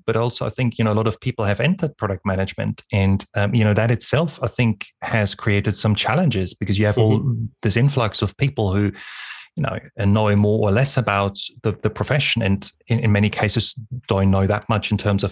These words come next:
Speaker 1: specific practices and tools and techniques and so forth, forth, and may have had a little training and then trying to find their feet. I mean, you know,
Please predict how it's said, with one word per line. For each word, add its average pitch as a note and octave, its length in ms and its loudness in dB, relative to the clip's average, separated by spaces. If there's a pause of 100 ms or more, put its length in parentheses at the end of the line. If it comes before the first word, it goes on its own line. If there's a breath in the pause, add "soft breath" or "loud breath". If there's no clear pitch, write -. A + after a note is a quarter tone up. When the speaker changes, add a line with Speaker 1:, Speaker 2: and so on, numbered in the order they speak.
Speaker 1:
specific - 600 -2
practices A2 640 0
and F2 120 -4
tools A2 300 0
and F#2 120 -2
techniques A#2 380 0
and A#2+ 100 0
so G#2+ 100 0
forth, G#2 520 -4
forth, A2+ 300 -2
and G2 160 2
may G2 120 2
have F#2+ 140 -2
had G2 220 -2 (100)
a - 40 0
little G#2 240 0
training A#2 540 2
and G#2 100 2
then F#2+ 160 2
trying F#2+ 280 -2
to G2 100 -6
find F#2+ 300 0 (220)
their - 120 -4
feet. - 280 -2
I F#2 40 -2
mean, F2 260 0 (260)
you G2+ 60 -10
know, E2 120 -10